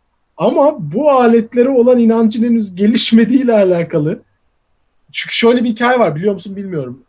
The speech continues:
Aşık Veysel Ankara'daki T R T stüdyolarına çağrıldığında şey diyorlar işte. "Sen bu mikrofona şarkını söyleyeceksin ve bunu her yerden duyacaklar Türkiye'de." diyorlar.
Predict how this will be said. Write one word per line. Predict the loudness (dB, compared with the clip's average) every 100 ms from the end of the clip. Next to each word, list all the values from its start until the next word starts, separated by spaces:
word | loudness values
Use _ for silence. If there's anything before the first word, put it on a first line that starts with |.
| _
Aşık | -6 -4 -4 -4
Veysel | -2 -2 -4
Ankara'daki | -4 -4 -2 -2 -4 -16 _ _ -12 -12 -10
T | -8
R | -6
T | -6
stüdyolarına | -12 -12 -10 -4 -2 -2 -4
çağrıldığında | -4 -4 -4 -8 -8 -8 -8
şey | -8 -4
diyorlar | -4 -4
işte. | -12 -18 -20 _ _ _ _ -6
"Sen | -4 -4
bu | -6
mikrofona | -8 -8 -8 -6
şarkını | -4 -6 -6 -4
söyleyeceksin | 0 0 -2 -8 -10 -10
ve | -8
bunu | -2
her | 0
yerden | 0 0 -2 -4
duyacaklar | -6 -4 -6 -6 -8 -10
Türkiye'de." | -16 -14 -14
diyorlar. | -6 -4